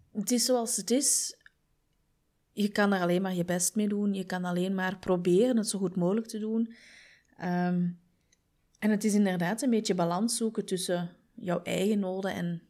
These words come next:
de noden van je kind. En daar komt het op neer. En dat is ook hetgeen dat ik graag,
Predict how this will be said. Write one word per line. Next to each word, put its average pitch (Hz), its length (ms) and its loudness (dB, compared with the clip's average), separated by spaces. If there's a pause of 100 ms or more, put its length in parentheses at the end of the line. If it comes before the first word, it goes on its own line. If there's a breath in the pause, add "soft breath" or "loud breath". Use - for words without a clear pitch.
(140)
de 190 120 -12
noden 185 320 -4
van 180 160 -6
je 175 100 -6
kind. 202 460 -2
En 175 260 -2
daar 170 220 0
komt 185 240 -2
het 170 100 2
op 165 160 -4
neer. 175 340 -4 (560 loud breath)
En 220 100 2
dat 240 140 4
is 269 100 0
ook 240 100 2
hetgeen 220 260 2
dat 208 120 4
ik 196 120 0
graag, - 480 -8